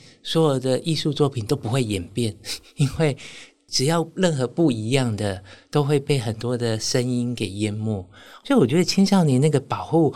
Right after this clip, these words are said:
是人心灵里面一个很重要的一个机制。就我们今天的题目是“大脑风暴”的青少年嘛，讲得好负面哦，好像风暴会摧毁什么啊，造成什么灾害啊。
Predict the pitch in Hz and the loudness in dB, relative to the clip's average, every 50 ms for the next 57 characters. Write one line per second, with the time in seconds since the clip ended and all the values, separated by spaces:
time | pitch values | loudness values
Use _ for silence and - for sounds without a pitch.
0 | - - - - 208 208 190 170 - - 135 135 139 156 151 - - 196 190 190 | -6 -14 -2 2 2 4 4 2 0 -2 0 0 0 0 0 0 2 4 4 4
1 | 170 147 139 135 120 98 117 135 139 143 135 127 110 - 92 87 90 - 160 156 | 4 4 2 0 0 0 -2 0 0 0 -2 -4 -4 -6 -8 -8 -6 -2 -2 -2
2 | 135 131 127 135 123 117 101 104 98 101 107 95 92 - 107 101 101 - - 117 | -2 -2 -4 -4 -4 -4 -6 -6 -6 -4 -6 -4 -4 -4 -4 -4 -6 -6 -4 -4
3 | 104 92 92 - - - _ _ _ _ _ - - 202 170 120 110 110 160 165 | -4 -6 -6 -12 -20 -20 _ _ _ _ _ 0 2 4 4 4 2 0 0 0
4 | 160 151 - - 113 113 127 131 123 117 - 131 123 117 - - - _ _ _ | 0 0 -2 -4 -2 0 0 0 -2 -2 0 -2 -2 -2 -2 -8 -16 _ _ _
5 | _ _ _ - - - - 123 101 95 92 92 95 - 127 127 127 135 123 104 | _ _ _ -6 -4 -4 -4 -4 -6 -6 -6 -8 -2 -2 0 0 0 -2 -4 -4
6 | 95 92 - - - 107 104 - 117 107 98 92 87 87 85 92 90 - _ - | -4 -4 -6 -4 -4 -4 -4 -2 -4 -4 -4 -6 -8 -12 -12 -14 -18 -18 _ -20
7 | - _ - - 113 113 113 - - 104 92 - - - 170 147 131 123 143 143 | -20 _ -6 -4 -2 -2 -4 -4 -4 -4 -6 -6 -4 0 2 2 2 4 2 2
8 | 120 101 98 92 95 104 127 156 - - 165 151 160 156 147 139 147 156 143 - | 2 0 -2 -4 -4 -2 -2 -2 0 0 2 2 2 0 0 2 2 2 2 2
9 | - - 151 147 151 139 135 117 117 113 - - 120 104 101 101 101 98 98 101 | 2 2 4 2 4 4 4 2 2 2 2 0 0 0 0 -2 -2 -4 -4 -4
10 | 104 104 110 110 - - - - - - - - - 160 156 143 143 - 127 127 | -4 -4 -6 -8 -10 -12 -14 -14 -14 -14 -6 -2 -2 0 0 0 -2 -2 -2 -2
11 | 123 - - 123 110 104 107 - - 139 131 131 123 - 147 139 127 123 117 113 | -2 -2 -2 -2 -4 -4 -4 -2 -2 -2 -2 -2 -4 -2 -4 -4 -4 -2 -4 -4
12 | 110 110 110 | -4 -4 -6